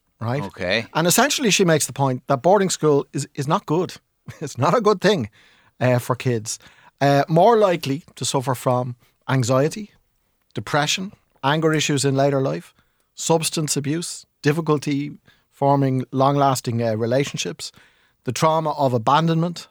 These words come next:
Speaker 1: as a child. In fact, in the U K now,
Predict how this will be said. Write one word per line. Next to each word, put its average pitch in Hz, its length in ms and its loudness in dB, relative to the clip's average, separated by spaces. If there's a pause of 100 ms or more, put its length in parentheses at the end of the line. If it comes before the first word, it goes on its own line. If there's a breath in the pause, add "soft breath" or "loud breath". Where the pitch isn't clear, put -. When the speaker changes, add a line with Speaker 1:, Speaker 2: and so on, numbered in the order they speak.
(140)
Speaker 1:
as 123 140 0
a 123 60 -2
child. 156 440 -2 (440 soft breath)
In 160 80 0
fact, 214 280 0
in 185 160 2
the 175 60 0
U 185 180 2
K 226 380 0
now, 123 380 2